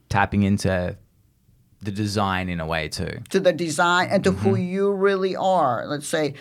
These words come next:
Speaker 2: if you're a Demeter, you know, the mother force, the
Speaker 1: Mm-hmm.
Speaker 2: Aphrodite force, that you have to work with her. You can't just suppress her.
Speaker 1: Yeah.
Speaker 2: Yeah.
Speaker 1: Definitely.
Speaker 2: Very interesting.
Speaker 1: Yeah.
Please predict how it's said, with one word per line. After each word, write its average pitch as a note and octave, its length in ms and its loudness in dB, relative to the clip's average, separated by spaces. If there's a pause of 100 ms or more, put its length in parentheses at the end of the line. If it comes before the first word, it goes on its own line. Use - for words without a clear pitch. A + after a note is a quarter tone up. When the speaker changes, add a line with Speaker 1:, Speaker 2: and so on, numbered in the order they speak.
(100)
Speaker 2:
if - 140 -6
you're E3 120 0
a D3+ 40 0
Demeter, E3+ 920 0
you D#3 60 0
know, D3 160 0
the C#3+ 120 -2
mother E3 360 2
force, D#3+ 640 0
the B2+ 100 -6
Speaker 1:
Mm-hmm. E3 80 4
Speaker 2:
Aphrodite D#3+ 720 2
force, D#3 760 -2
that C#3+ 180 0 (200)
you G3 120 0
have G#3+ 220 0
to G3 80 0
work E3+ 320 -2
with F#3 280 0
her. D#3+ 120 -2
You D#3 140 -2
can't - 280 -6
just D3+ 200 -6
suppress C#3 480 -6
her. - 200 -14 (220)
Speaker 1:
Yeah. D#2 240 -4 (280)
Speaker 2:
Yeah. C#3+ 220 -4 (300)
Speaker 1:
Definitely. F#2+ 380 -2
Speaker 2:
Very D#3 240 2
interesting. C3 600 -6 (360)
Speaker 1:
Yeah. F2 400 -4